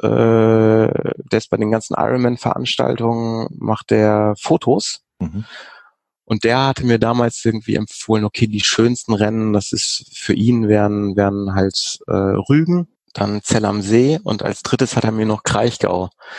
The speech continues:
Speaker 1: genannt.
Speaker 2: Ja.
Speaker 1: Jetzt wäre dann nochmal die Überlegung, das, das dann nächstes Jahr zu machen, wenn es terminlich passt.
Speaker 2: Hm. Aber ich glaub, Grü-, Rügen gibt's doch gar nicht mehr, ne?
Speaker 1: Rügen gibt's nicht mehr. Ich hätte
Speaker 2: Nee.
Speaker 1: tatsächlich,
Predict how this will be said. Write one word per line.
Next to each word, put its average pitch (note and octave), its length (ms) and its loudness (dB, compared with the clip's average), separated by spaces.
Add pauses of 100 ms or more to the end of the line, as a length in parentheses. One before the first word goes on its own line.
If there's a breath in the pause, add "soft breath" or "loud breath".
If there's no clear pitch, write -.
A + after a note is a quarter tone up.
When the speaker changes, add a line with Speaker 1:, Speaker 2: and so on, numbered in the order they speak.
(240 loud breath)
Speaker 1:
genannt. F#2+ 500 -2 (360)
Speaker 2:
Ja. D#2 140 -8 (240)
Speaker 1:
Jetzt - 500 -8 (840 loud breath)
wäre G#2 160 2
dann G2+ 140 0
nochmal G2+ 260 -2
die G2+ 80 -2
Überlegung, G2 640 2
das, - 400 -4 (140)
das - 220 -4
dann F#2 120 0
nächstes F2+ 400 -2
Jahr F2 140 0
zu - 160 -6
machen, F#2 220 -4
wenn F2+ 100 0
es F2+ 140 -6
terminlich F2+ 540 -2
passt. - 440 -4 (260)
Speaker 2:
Hm. D#2+ 300 -10 (760 loud breath)
Aber F2+ 140 0
ich F2 80 -4
glaub, F2+ 180 0
Grü-, F#2 340 2 (140)
Rügen G#2 220 4
gibt's A#2 160 -2
doch - 80 -6
gar D2+ 120 -4
nicht D2 200 -6
mehr, D2 100 -2
ne? F2 160 -2 (600 loud breath)
Speaker 1:
Rügen F3+ 200 2
gibt's D#3+ 240 0
nicht F2+ 120 -6
mehr. F#2+ 100 0
Ich - 120 -2
hätte D#3 120 0
Speaker 2:
Nee. D3+ 40 -2
Speaker 1:
tatsächlich, D3 520 0